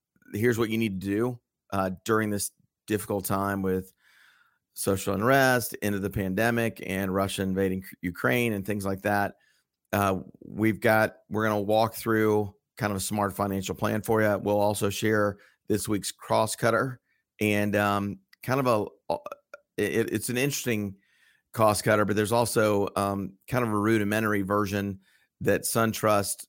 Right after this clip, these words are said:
moving to Truist Bank did for a lot of folks, and we'll talk through that. And then we're going to talk in detail a couple times about structured notes, because it's a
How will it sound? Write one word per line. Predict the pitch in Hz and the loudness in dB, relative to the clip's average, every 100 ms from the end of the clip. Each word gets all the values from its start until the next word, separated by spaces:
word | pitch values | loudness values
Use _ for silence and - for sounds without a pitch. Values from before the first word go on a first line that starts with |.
| - | -6
moving | 98 107 104 | 0 0 0
to | 92 | -2
Truist | 95 - 113 104 101 | -6 -2 0 2 0
Bank | 95 107 107 101 - _ - | -2 0 0 -4 -12 _ -12
did | 90 107 98 | 0 0 0
for | - 101 | 0 2
a | 98 | 4
lot | 98 98 | 2 2
of | 95 | 0
folks, | 92 98 - - | 0 0 -2 -6
and | - 98 | -4 -2
we'll | 98 | -4
talk | - 104 - | -2 -4 -2
through | 98 | -4
that. | 95 101 107 - _ _ - _ | 0 0 0 -4 _ _ -20 _
And | - 113 | 0 2
then | 113 117 110 101 _ _ _ - | 4 2 0 -4 _ _ _ 0
we're | 120 117 | 4 4
going | 120 117 | 4 2
to | 110 95 _ | 0 -4 _
talk | 120 113 - | 0 0 0
in | 73 101 | -4 -2
detail | 104 120 113 110 104 101 | -2 -2 0 2 2 2
a | 104 | -2
couple | - 120 101 | -2 -2 -2
times | 110 - 101 98 95 95 - | -2 -2 -2 -2 -2 -6 -4
about | 92 92 101 - | -2 0 0 -2
structured | - 107 95 95 | -2 -2 -2 -6
notes, | 95 98 92 - - - 85 | -2 -2 -2 -4 -10 -10 -6
because | 95 - 101 95 92 - - _ _ _ _ _ _ _ | -6 -2 0 2 0 -6 -10 _ _ _ _ _ _ _
it's | 101 107 - - | 2 2 0 -4
a | - | -2